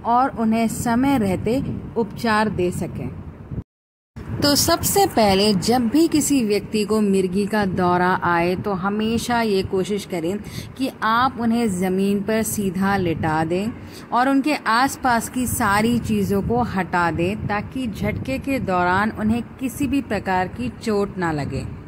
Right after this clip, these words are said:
इसके बाद उस व्यक्ति को आप करवट कराकर लिटाएं ताकि उन्हें सांस लेने में दिक्कत ना हो, क्योंकि कई बार मिर्गी के दौरान मुंह से झाग भी आता है।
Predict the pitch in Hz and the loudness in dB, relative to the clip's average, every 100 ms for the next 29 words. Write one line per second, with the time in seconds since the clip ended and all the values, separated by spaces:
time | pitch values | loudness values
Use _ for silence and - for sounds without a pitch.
0 | - - - - - - 240 - - 262 | -12 -12 -12 -16 -16 -8 -6 -4 -2 -2
1 | 190 180 175 208 254 - - - - 302 | 0 0 2 2 0 -8 -14 -14 -4 -4
2 | 294 208 214 208 247 240 262 269 214 233 | -2 -2 -2 -2 -6 -4 -2 -2 0 0
3 | 233 - - 233 226 277 285 277 240 226 | 0 -6 -2 0 2 0 0 0 2 0
4 | 220 226 196 175 175 165 180 220 - - | 0 0 0 0 0 0 -2 -6 -12 -14
5 | - 226 226 262 247 254 247 226 202 233 | -4 -2 0 -2 0 0 0 2 2 2
6 | 240 226 214 220 214 170 180 - 214 220 | 0 0 2 2 2 0 -4 -2 -2 0
7 | 208 202 208 226 - - - 269 269 285 | 0 0 0 -2 -4 -10 -6 -2 0 0
8 | - 240 226 226 226 233 220 196 185 220 | 0 0 0 2 2 2 2 0 0 0
9 | 226 196 190 185 196 208 208 214 214 220 | 0 0 0 2 2 2 0 0 0 -2
10 | 185 160 180 196 214 233 208 202 208 208 | -2 -2 0 0 0 0 0 0 0 0
11 | 208 | -2